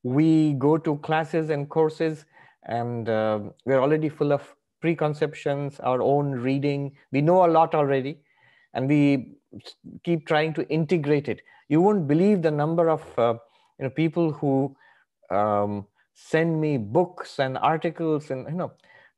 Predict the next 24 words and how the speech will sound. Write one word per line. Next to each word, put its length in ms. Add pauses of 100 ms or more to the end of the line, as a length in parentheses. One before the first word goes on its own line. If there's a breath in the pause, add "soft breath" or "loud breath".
(120)
uh, 220
suggested 600
reading, 340
either 340
written 320
by 160
themselves 600 (120)
or 320
re-, 240
reading 380
for 240
me. 340 (720 soft breath)
I'm 300
not 240
interested. 800 (380)
You 160
are 80
supposed 440
to 80
listen 380 (120)
<laughs> 220
and, 160 (480 loud breath)
and, 640
uh, 220